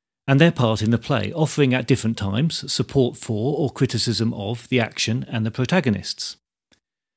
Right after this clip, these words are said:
They were also used to fill in any action that preceded the opening point of the play. Often they're reminding the audience of where they are in this particular part of the epic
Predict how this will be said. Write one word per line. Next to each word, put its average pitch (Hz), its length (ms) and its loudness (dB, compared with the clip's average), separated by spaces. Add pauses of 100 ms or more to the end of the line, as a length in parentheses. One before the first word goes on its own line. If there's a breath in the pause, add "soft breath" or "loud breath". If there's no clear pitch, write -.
(380)
They 165 100 6
were 170 80 8
also 208 220 8
used 131 300 4
to 139 60 -4
fill 127 200 0
in 123 120 2
any 123 200 2
action 127 400 -2
that 104 120 -8
preceded 123 480 0
the 113 140 0
opening 117 300 0
point 107 260 -2
of 107 60 -4
the 104 80 -8
play. 107 400 -2 (520 loud breath)
Often 147 540 2
they're 151 140 4
reminding 170 400 6
the 120 120 6
audience 120 380 2
of 131 140 0
where 135 160 4
they 117 120 2
are 113 220 2
in 113 80 2
this 117 140 0
particular 120 480 -2
part 135 400 0
of 110 100 -6
the 123 120 -2
epic - 380 -4